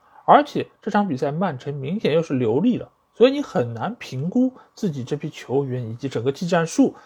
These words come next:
到底有什么样的进步。你遇到下一个对手，你是不是还能够表现出这场比赛中一些积极的东西？但是起码看得出来，迪恩史密斯是有自己的一套想法，他也是着重在想要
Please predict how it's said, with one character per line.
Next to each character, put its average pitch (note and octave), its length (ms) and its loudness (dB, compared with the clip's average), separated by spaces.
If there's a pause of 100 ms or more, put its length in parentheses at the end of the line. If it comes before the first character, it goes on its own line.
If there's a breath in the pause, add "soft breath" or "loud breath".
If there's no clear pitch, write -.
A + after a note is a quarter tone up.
(140 loud breath)
到 E3+ 220 4
底 B2+ 240 -4
有 A2 120 -2
什 - 160 -12
么 C3 60 -6
样 C#3+ 80 -6
的 C#3+ 60 -6
进 C#3 220 -4
步。 C3+ 200 -6
你 A#2 120 -8
遇 D#3 200 -2
到 D3 200 6 (240 loud breath)
下 A3+ 320 6
一 C#3+ 60 2
个 C#3+ 100 -2
对 C3+ 160 -2
手， B2 160 -10
你 B2+ 120 -12
是 - 180 -8
不 D3+ 120 -8
是 D3 100 -10
还 C#3+ 340 -4
能 E3 320 -4
够 G#3+ 180 4
表 A2 300 -2
现 A#2+ 240 -6
出 D#3+ 260 -8 (220 soft breath)
这 - 100 -16
场 C#3 160 -2
比 C#3 140 -6
赛 A#2+ 140 -6
中 D3 280 -4
一 B2 80 -6
些 C#3 160 -4
积 G3 240 -4
极 E3 120 0
的 C#3+ 100 4
东 A3 220 -2
西？ - 180 -12 (640)
但 A3 140 6
是 F3 240 2
起 - 260 -2
码 A#3 200 2
看 F3 160 -2
得 C3 80 -2
出 - 160 -6
来， A#2+ 80 0
迪 C#3 160 -2
恩 G3 100 0
史 A#2+ 140 -8
密 A#2 100 -6
斯 F3 220 -4
是 F3 180 -4
有 B2 180 2
自 - 140 -10
己 D#3 140 -8
的 A2+ 80 -4
一 - 20 -4
套 E3 140 0
想 D3 260 -2
法， A#2 180 0
他 G3+ 200 2
也 C#3+ 260 -4
是 D#3 260 -6 (120)
着 D3 340 4
重 G3+ 380 0
在 C#3 260 2 (160)
想 A#2+ 320 -4
要 D3 160 4